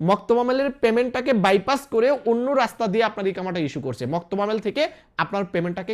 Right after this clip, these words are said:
ক্যান্সেল করে দিয়েছে। এখন এই মুহূর্তে আপনি কিন্তু কাফালা হতে পারবেন না। এটাকেই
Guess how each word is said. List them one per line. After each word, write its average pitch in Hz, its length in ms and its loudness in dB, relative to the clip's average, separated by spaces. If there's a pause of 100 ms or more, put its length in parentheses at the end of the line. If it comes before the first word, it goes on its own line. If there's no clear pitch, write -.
ক্যান্সেল 147 400 -6
করে 131 200 -4
দিয়েছে। 110 260 -8 (640)
এখন 160 140 -4 (200)
এই 233 80 4 (100)
মুহূর্তে 214 300 -4 (120)
আপনি 160 240 -10
কিন্তু 160 180 -8 (140)
কাফালা 135 380 -6
হতে 127 200 -6 (400)
পারবেন 120 360 -6
না। 98 60 -18 (580)
এটাকেই 254 380 4